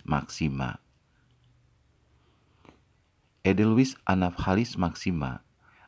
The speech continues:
beunang disebutkeun langka, tur jeung populasina ngawates. Beunang disebutkeun unik, kusabab saukur aya di Gunung Ciremay. Beda jeung jenis-jenis edelweiss sejenna, anu meh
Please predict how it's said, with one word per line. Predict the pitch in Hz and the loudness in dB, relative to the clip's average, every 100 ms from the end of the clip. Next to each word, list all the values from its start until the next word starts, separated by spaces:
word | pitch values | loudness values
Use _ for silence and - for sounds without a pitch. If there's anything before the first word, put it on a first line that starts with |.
| - | 0
beunang | 90 104 113 | 4 4 2
disebutkeun | 104 95 90 87 90 82 | 0 -2 -2 2 2 4
langka, | 78 69 62 69 69 _ _ _ _ - | 2 0 -6 -8 -8 _ _ _ _ 0
tur | 117 101 | 2 4
jeung | 95 92 85 | 4 2 2
populasina | 82 82 - 82 82 - 82 78 82 71 | 0 -2 2 2 2 2 2 2 0 -2
ngawates. | 73 71 71 - - - - _ _ _ _ _ _ - | -2 -2 -4 -10 -12 -16 -20 _ _ _ _ _ _ -2
Beunang | 82 85 98 | 2 2 2
disebutkeun | 101 98 82 85 - 78 67 | -2 -4 -2 -2 0 -2 -2
unik, | 73 71 117 - _ _ - - _ | -4 -2 -2 -6 _ _ -20 -20 _
kusabab | - 107 101 85 90 85 - | -4 0 2 2 2 0 -4
saukur | - - 82 - | -8 -6 -4 -2
aya | 78 80 80 - | -2 -2 -4 -4
di | 78 | -6
Gunung | 80 69 67 65 | -2 -4 -4 -6
Ciremay. | - 71 65 67 64 58 - _ _ _ _ _ _ _ _ _ _ _ _ _ _ _ _ _ _ _ - | -4 -4 -4 -6 -8 -12 -20 _ _ _ _ _ _ _ _ _ _ _ _ _ _ _ _ _ _ _ 2
Beda | 95 101 98 | 4 4 2
jeung | 82 90 | 4 4
jenis-jenis | 85 85 95 - 82 98 - | 4 2 0 0 0 0 -2
edelweiss | 87 85 80 87 - | 0 4 4 2 0
sejenna, | 78 78 76 71 64 - _ - - - | -4 0 0 0 -2 -8 _ -20 -20 -2
anu | 85 87 | 4 4
meh | 90 | 4